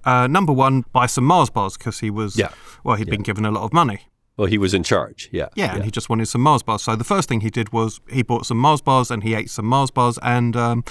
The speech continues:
Speaker 1: number two was, uh, buy a better bike.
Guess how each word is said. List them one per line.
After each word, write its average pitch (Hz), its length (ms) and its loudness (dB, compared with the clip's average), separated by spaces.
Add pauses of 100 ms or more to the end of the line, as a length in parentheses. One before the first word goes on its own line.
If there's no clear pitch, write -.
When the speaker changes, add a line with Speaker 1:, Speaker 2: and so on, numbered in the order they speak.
(180)
Speaker 1:
number 151 260 4
two 151 420 4 (260)
was, 131 320 2
uh, 131 140 2
buy 131 260 4
a 120 40 2
better 120 260 -2
bike. 101 300 -4